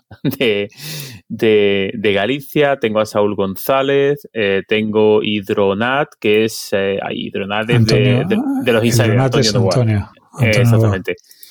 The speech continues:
Speaker 1: Eso es por Twitter y después en comentarios tenemos aquí a Sergi Rollo, José Antonio Martínez, Xaver Isasi y Roger Mas.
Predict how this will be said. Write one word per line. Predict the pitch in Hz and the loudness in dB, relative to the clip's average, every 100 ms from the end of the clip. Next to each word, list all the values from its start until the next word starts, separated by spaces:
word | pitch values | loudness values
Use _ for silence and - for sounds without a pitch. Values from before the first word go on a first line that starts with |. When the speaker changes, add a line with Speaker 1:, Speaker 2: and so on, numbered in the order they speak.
| - _ _ | -20 _ _
Speaker 1:
Eso | - 127 135 | -4 0 0
es | |
por | 131 131 | 0 0
Twitter | 170 170 202 | 2 0 2
y | 156 | 2
después | 113 - 123 113 | 2 0 0 0
en | 117 107 | 0 0
comentarios | 101 107 101 123 127 | 0 0 0 -2 0
tenemos | 117 110 | 0 0
aquí | 104 107 | 2 -2
a | |
Sergi | 98 117 104 113 | 0 -2 0 0
Rollo, | 110 135 147 151 165 170 165 160 | 2 2 2 2 2 4 2 0
José | - 110 | -6 -6
Antonio | 101 113 110 | -4 -2 0
Martínez, | 104 101 143 147 151 151 156 - | 0 -2 -2 -2 -2 -2 -2 -2
Xaver | 113 104 104 | 0 2 0
Isasi | 107 143 156 - 175 175 | -2 -2 0 2 2 2
y | - 113 110 | 0 0 0
Roger | 104 101 107 | 0 0 0
Mas. | 95 85 - - | 0 -6 -10 -18